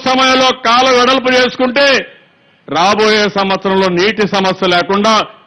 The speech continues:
పూర్తిగా పరిష్కారం చేసే అవకాశం వస్తుంది. ఇది నా ఆలోచన. నిన్న మొన్న చూశారు,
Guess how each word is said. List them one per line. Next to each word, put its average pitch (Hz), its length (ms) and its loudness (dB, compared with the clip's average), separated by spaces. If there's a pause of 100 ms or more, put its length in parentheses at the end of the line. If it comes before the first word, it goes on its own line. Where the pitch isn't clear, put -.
(340)
పూర్తిగా 220 640 2 (340)
పరిష్కారం 185 680 0
చేసే 175 300 0
అవకాశం 170 520 -2
వస్తుంది. 185 440 0 (1160)
ఇది 170 160 0 (100)
నా 175 80 0 (160)
ఆలోచన. 165 480 0 (1000)
నిన్న 254 260 0 (180)
మొన్న 262 200 2 (180)
చూశారు, 247 420 2